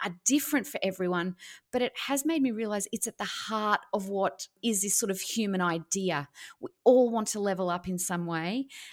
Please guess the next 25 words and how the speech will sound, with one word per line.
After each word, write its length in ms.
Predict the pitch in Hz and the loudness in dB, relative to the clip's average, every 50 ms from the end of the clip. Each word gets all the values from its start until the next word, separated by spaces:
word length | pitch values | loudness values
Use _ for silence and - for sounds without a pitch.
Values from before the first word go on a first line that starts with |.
| - - | -6 -4
Unfortunately, 800 | 262 247 240 - 302 311 302 - - - - 254 233 226 208 202 - | -4 -4 -2 -2 -2 -2 0 -2 -4 -4 -2 -2 0 0 0 0 0
life 320 | 208 226 214 208 208 - | 2 4 4 4 4 4
isn't 160 | 226 208 190 208 - - | 2 0 0 0 0 0
linear. 520 | 190 190 185 185 175 170 156 143 156 - _ - | 2 2 4 4 4 4 2 2 0 -4 _ -2
So, 480 | - - - 254 233 226 214 214 196 - - - | 2 4 6 8 8 8 8 8 6 2 0 2
you 80 | 262 | 2
know, 120 | 240 214 185 | 2 2 4
that's 280 | 190 269 262 262 - | 4 4 4 4 2
where 120 | - 254 226 | 2 2 2
the 80 | 220 | 2
frustration 560 | 214 - 208 196 - 202 180 180 180 - 180 | 0 -2 -2 0 0 0 0 0 0 -4 -6
comes 260 | 175 - 185 180 175 180 | -4 -4 -4 -2 -2 -2
in. 120 | 175 180 | -2 -2
Sometimes 460 | 180 - 247 240 226 240 262 254 - | 0 0 -2 -2 0 0 -2 0 0
we 100 | 262 254 | -2 -2
take 280 | - - 262 240 240 - | 0 0 -2 -2 -2 -2
two 160 | - 269 254 | -2 0 0
steps 320 | - - 262 226 - - | 0 0 -2 -2 0 -2
forward 300 | - - 262 262 269 254 | -2 0 0 0 0 0
and 120 | 220 185 - - | -2 0 2 2
eighteen 400 | - 233 226 - - 226 202 202 | 4 4 2 0 -2 -2 -2 0
steps 380 | 196 - - 226 185 - - - | 0 0 0 0 0 -2 -2 2
back. 300 | - 214 214 220 233 - - - | 4 4 4 4 2 -4 -8 -6
It 100 | 196 190 | -6 -6
happens. 640 | 180 - 196 190 190 - 180 156 160 156 180 - | 0 2 2 2 2 2 -2 -2 -2 -4 -6 -8